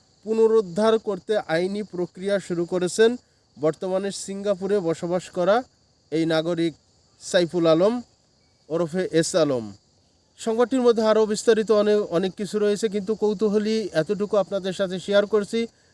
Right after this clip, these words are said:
যে যার দাঁত তারই মুগুর, অথবা, আহ, কুড়ালে কাঠ কাটে, কাঠকে পিছনে নিয়েই কিন্তু কাঠ কাটে। তেমনি সাইফুল হ-, আহ, আলম সাহেব, তিনি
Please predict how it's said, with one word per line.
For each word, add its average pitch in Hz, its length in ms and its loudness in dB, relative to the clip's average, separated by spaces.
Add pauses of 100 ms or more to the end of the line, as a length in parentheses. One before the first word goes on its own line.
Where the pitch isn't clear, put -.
(120)
যে 170 400 2 (540)
যার 175 440 2
দাঁত 190 240 2 (200)
তারই 170 280 -2
মুগুর, 190 480 -2 (280)
অথবা, 196 460 2
আহ, 151 760 -4 (140)
কুড়ালে 220 340 2
কাঠ 190 280 -4
কাটে, 214 420 0 (260)
কাঠকে 220 460 -4 (140)
পিছনে 196 420 -4
নিয়েই 185 480 0
কিন্তু 175 520 -4
কাঠ 156 220 -2
কাটে। 147 260 -2
তেমনি 208 440 0 (380)
সাইফুল 202 460 -2
হ-, 202 100 -2
আহ, 165 420 0
আলম 190 200 -4
সাহেব, 196 420 4 (440)
তিনি 208 340 -2